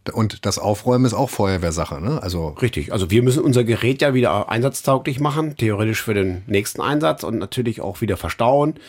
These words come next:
Speaker 2: äh, sauber machen, wenn's geht, grob am Einsatzort, aber im späteren Verlauf halt auch im Feuerwehrhaus.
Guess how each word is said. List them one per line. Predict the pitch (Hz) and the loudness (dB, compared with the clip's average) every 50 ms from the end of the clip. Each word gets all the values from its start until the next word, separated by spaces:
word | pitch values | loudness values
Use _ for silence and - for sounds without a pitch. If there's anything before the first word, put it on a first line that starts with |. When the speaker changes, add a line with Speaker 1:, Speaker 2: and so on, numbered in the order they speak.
| - - - - - - - - - - - _ - | -20 -20 -20 -20 -20 -20 -20 -20 -20 -20 -20 _ -2
Speaker 2:
äh, | 151 117 104 104 104 | 0 2 2 2 2
sauber | 95 107 117 127 143 139 | 4 4 4 6 6 6
machen, | 135 135 131 123 127 113 | 6 4 2 4 4 4
wenn's | 117 117 113 - - | 2 2 0 -2 2
geht, | - 127 123 - - _ | 2 2 2 2 -2 _
grob | - - 110 123 123 - | -8 0 0 0 2 2
am | - 110 110 110 107 92 - _ _ _ | 0 0 0 0 -2 -6 -10 _ _ _
Einsatzort, | 104 113 123 139 135 - - - 135 135 120 | 0 4 4 2 2 2 0 2 2 4 4
aber | 123 113 104 107 101 98 101 - _ _ _ _ | 2 2 2 0 0 0 -4 -8 _ _ _ _
im | 120 104 | -4 -4
späteren | 92 - - 110 104 101 98 104 | -2 -2 -2 -2 0 0 -2 -2
Verlauf | - 104 101 101 98 92 - | 0 0 0 0 0 0 0
halt | 98 95 | -2 -2
auch | 113 107 | 0 -2
im | 127 120 | -2 -2
Feuerwehrhaus. | - 147 127 85 76 76 73 - - - - | 0 0 0 0 -2 -6 -12 -12 -14 -16 -20